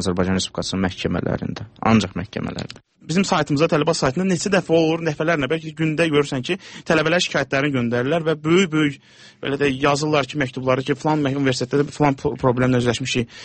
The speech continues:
Speaker 2: Amma o, həmin insanla əlaqə saxlayanda, e, xahiş edir ki, adımızı yazmayın, bizə, e, bizi deməyin, a, fakültəmizin adını yazmayın. Amma ki, şikayətlərini edirlər. Amma şi-, e,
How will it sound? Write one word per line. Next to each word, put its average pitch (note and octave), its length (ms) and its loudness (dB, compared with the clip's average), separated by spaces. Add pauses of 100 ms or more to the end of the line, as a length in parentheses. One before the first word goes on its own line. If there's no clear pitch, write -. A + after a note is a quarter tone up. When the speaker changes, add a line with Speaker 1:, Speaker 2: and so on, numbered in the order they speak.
(200)
Speaker 2:
Amma G3+ 160 4
o, E3 380 2 (500)
həmin G#3 300 4
insanla F#3+ 340 2
əlaqə F3+ 220 0
saxlayanda, E3+ 500 2 (480)
e, D#3 400 -6
xahiş F3 240 0
edir D#3 100 0
ki, G3 60 -4
adımızı C#3+ 320 -2
yazmayın, C3 560 0 (400)
bizə, D#3+ 240 2
e, B2+ 400 -8 (340)
bizi D3+ 300 0
deməyin, D3 400 2
a, D3+ 160 -4
fakültəmizin D3+ 480 2
adını C#3+ 160 2
yazmayın. C3+ 340 0
Amma G#3 160 2
ki, B3+ 140 -2 (340)
şikayətlərini E3+ 640 0
edirlər. B2+ 320 -4
Amma D#3+ 140 -2
şi-, E3+ 180 -6
e, A#2 340 -4